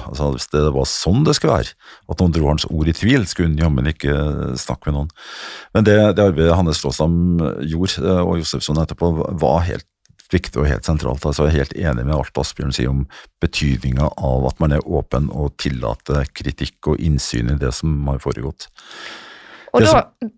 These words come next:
Speaker 2: ja.
Speaker 1: Jeg skal bare si en ting til, fordi at, eh, at, eh, vi vet jo hva politiet har gjort. Det vi vet lite om, er jo hva domstoler egentlig gjorde. Altså, det ble jo tatt videoopptak av saken, men den blir jo da kassert i Sverige rett etter at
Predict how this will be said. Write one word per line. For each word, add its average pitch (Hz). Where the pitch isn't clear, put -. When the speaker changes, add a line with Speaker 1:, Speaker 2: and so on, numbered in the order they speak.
Speaker 2:
ja. 277
Speaker 1:
Jeg -
skal 127
bare 120
si 123
en 104
ting 110
til, 98
fordi 107
at, -
eh, 110
at, -
eh, 107
vi 120
vet 113
jo 151
hva 139
politiet 104
har 135
gjort. -
Det 104
vi 104
vet 101
lite 127
om, 147
er 82
jo 80
hva 82
domstoler 87
egentlig 71
gjorde. 104
Altså, 98
det 90
ble 92
jo 98
tatt 98
videoopptak 85
av 95
saken, 92
men 101
den 95
blir 82
jo 82
da 82
kassert 90
i 92
Sverige 78
rett 82
etter 73
at 73